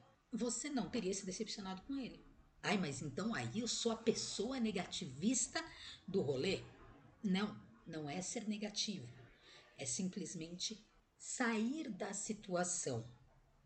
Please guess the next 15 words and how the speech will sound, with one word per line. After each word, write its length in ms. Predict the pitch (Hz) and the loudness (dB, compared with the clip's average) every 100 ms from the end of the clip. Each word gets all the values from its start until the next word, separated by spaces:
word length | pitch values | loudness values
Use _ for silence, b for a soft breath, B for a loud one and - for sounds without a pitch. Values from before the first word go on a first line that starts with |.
| _ _ - _ | _ _ -20 _
Vamos 240 | - 190 175 | -4 -2 0
ver 140 | 175 | 0
se 140 | 180 170 | 2 0
eu 60 | |
consigo 880 | - 170 170 - - 156 156 160 - - - _ _ _ - | -4 -6 -2 -2 -4 -6 -8 -8 -10 -16 -20 _ _ _ -6
explicar 640 | - - 185 - 185 160 | -4 -2 -4 -2 -2 0
isso 260 | 151 - | -4 -8
pra 160 | - 151 | -4 -2
vocês. 760 | 131 139 - 120 - - - - _ _ - B B B B B B _ _ - - - | -2 -6 -6 -8 -10 -16 -20 -20 _ _ -20 B B B B B B _ _ -20 -20 -10
Você 420 | 220 262 247 294 | -4 0 0 0
já 140 | 285 262 | -2 -2
tentou 520 | 269 214 185 202 160 | 2 2 4 2 4
resolver 800 | 147 143 143 131 143 143 120 - - - | 2 0 0 0 0 -2 -2 -8 -14 -10
o 80 | |
problema 760 | - 175 160 143 151 143 127 123 | -6 -4 -4 -2 0 0 0 -4